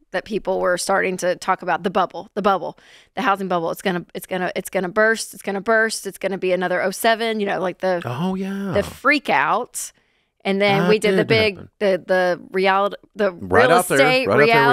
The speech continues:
Speaker 1: reality
Speaker 2: real,
Speaker 1: check,
Speaker 2: we
Speaker 1: calm
Speaker 2: had the
Speaker 1: everyone
Speaker 2: big, the big
Speaker 1: down.
Speaker 2: live stream.
Speaker 1: And so, you know, the market, we've said it's soft. I mean, it, it's cooled down. It's not as insane as it was
Speaker 2: Thank
Speaker 1: then.
Speaker 2: God.
Speaker 1: Uh, yep. So we're, we're stabilizing. And so, uh, on Instagram,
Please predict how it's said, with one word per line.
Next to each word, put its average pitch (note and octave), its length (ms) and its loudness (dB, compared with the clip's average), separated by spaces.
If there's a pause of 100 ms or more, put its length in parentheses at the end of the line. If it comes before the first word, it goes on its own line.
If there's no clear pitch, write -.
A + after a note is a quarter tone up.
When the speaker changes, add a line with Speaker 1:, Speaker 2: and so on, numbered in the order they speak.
(200)
Speaker 1:
reality - 60 0
Speaker 2:
real, - 140 2
Speaker 1:
check, C4 380 2
Speaker 2:
we - 80 -8
Speaker 1:
calm G3+ 200 2
Speaker 2:
had G#3+ 120 4
the A3+ 60 6
Speaker 1:
everyone B3 260 2
Speaker 2:
big, A3+ 60 -6
the A#3+ 80 0
big A3+ 60 4
Speaker 1:
down. A3+ 260 2
Speaker 2:
live B2+ 320 2
stream. C#3+ 400 -4 (100)
Speaker 1:
And G#3+ 280 0
so, G#3+ 520 2
you A#3 120 -2
know, G3+ 80 2
the G3+ 100 -2
market, A3 320 0
we've A3 160 -6
said D#4+ 160 2
it's C#4 120 -6
soft. E4+ 280 2
I - 20 -2
mean, B3+ 120 0
it, C#4+ 80 -6
it's - 180 -6
cooled C#4 320 0
down. A3 320 2
It's G#3 80 -10
not G#3 140 0
as - 180 -6
insane G#3 580 -2
as G3+ 140 -2
it F#3+ 80 0
was F#3+ 600 0
Speaker 2:
Thank G#3 200 0
Speaker 1:
then. - 20 2
Speaker 2:
God. F3 280 2 (380)
Speaker 1:
Uh, G3 180 4
yep. F#3+ 280 2
So G#3 120 -2
we're, F#3 200 2
we're G3 140 -2
stabilizing. F#3 800 0
And F3+ 120 -6
so, F3+ 300 0
uh, E3+ 440 0
on F#3 160 0
Instagram, - 640 -4